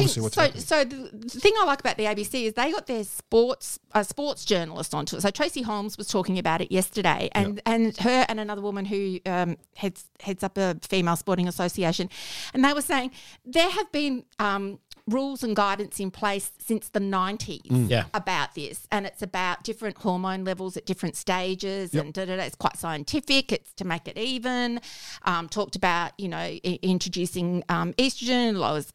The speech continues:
Speaker 2: uh, capacity, and all these kinds
Speaker 1: So
Speaker 2: of
Speaker 1: a
Speaker 2: things.
Speaker 1: lot of trans women stop testosterone for up to twelve months before
Speaker 2: For, yeah,
Speaker 1: competition and all
Speaker 2: it's
Speaker 1: this sort of
Speaker 2: two
Speaker 1: stuff. Yeah,
Speaker 2: years,
Speaker 1: yeah.
Speaker 2: but you have to, you know, there's a two-year period of where
Speaker 1: Yeah.
Speaker 2: you can't have the drugs and, and all this sort of stuff, and you're like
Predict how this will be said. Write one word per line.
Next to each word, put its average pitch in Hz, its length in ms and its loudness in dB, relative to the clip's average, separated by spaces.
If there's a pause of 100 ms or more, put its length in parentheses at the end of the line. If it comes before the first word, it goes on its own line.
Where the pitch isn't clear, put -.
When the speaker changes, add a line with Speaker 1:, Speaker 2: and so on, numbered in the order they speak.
(140)
Speaker 2:
uh, 131 220 0 (100)
capacity, 247 680 0
and 175 140 -2
all 208 100 -4
these 214 160 -2
kinds 196 280 2
Speaker 1:
So - 20 4
Speaker 2:
of - 60 2
Speaker 1:
a - 20 4
Speaker 2:
things. 123 100 4
Speaker 1:
lot 127 80 6
of 117 80 0
trans 131 300 2
women 123 160 4
stop - 280 0
testosterone 117 680 0
for 113 80 0
up 107 80 -4
to - 60 -10
twelve 120 260 4
months 117 260 2
before 113 280 -4
Speaker 2:
For, 254 100 2
yeah, 233 160 10
Speaker 1:
competition 247 480 4
and 139 60 4
all 135 120 2
Speaker 2:
it's 123 40 4 (120)
Speaker 1:
this 123 80 0
sort - 40 2
of 359 60 8
Speaker 2:
two 359 100 6
Speaker 1:
stuff. 285 120 4
Yeah, 294 60 4 (140)
Speaker 2:
years, 175 260 -4
Speaker 1:
yeah. 226 80 -4
Speaker 2:
but 220 220 -2
you 240 100 0
have 240 140 -4
to, - 180 -2
you 240 80 4
know, 185 240 -4
there's 185 260 -2
a - 40 -8
two-year 269 560 4
period 247 460 2
of 208 100 2
where 196 100 2
Speaker 1:
Yeah. - 80 0
Speaker 2:
you 170 60 -6
can't 202 260 0
have 190 240 -8
the 175 60 -12
drugs 285 440 0
and, 196 220 -6
and 247 160 0
all 269 140 0
this 269 140 -6
sort 285 140 -4
of 240 60 -8
stuff, - 220 -2
and 262 120 0
you're 269 120 0
like 277 240 2